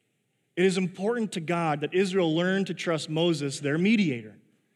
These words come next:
He, Moses, is the link between God's own glory, which no one may gaze upon, and the people he has come to deliver. So now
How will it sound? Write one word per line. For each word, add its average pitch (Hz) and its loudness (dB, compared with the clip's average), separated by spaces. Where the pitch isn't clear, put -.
He, 202 2
Moses, 175 2
is 165 -2
the 160 0
link 170 -2
between 180 2
God's 202 2
own 214 4
glory, 185 4
which 180 2
no 190 4
one 262 6
may 190 6
gaze 185 2
upon, 135 -8
and 139 -6
the 131 -4
people 131 -4
he 151 -4
has 123 -4
come 156 -4
to 123 -8
deliver. 117 -6
So - -14
now 139 0